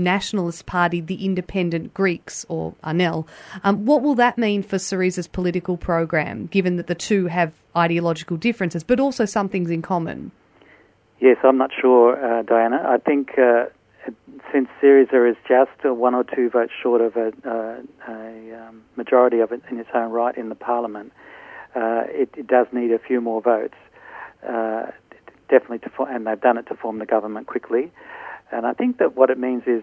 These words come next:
Speaker 2: that, uh, this anil is accepting the basic economic, uh, program that, uh, Syriza put to the people, um, but there will be differences over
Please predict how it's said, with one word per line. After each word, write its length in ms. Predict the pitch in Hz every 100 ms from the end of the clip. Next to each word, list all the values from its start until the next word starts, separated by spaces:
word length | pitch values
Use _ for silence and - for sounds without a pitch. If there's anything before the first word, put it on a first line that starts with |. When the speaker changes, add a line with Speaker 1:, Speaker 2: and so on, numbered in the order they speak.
| -
Speaker 2:
that, 180 | 117 - -
uh, 140 | 117
this 200 | 107 127 - -
anil 520 | 120 117 117 127 180 - - - -
is 140 | 139
accepting 600 | 90 - 143 - 135 127
the 80 | 117
basic 420 | 117 120 - 120
economic, 600 | 123 - 117 117 117 - -
uh, 140 | 117
program 560 | - 123 117 120 139 160
that, 160 | 113 - -
uh, 260 | 113 110 113 -
Syriza 340 | 127 110 113
put 180 | - -
to 100 | 127
the 80 | 110
people, 500 | - 117 - 165 208 - - - - -
um, 240 | 123 117 113
but 120 | 117
there 120 | 120
will 160 | 117 123
be 100 | 113
differences 540 | 127 - 123 - 117
over 260 | 120 113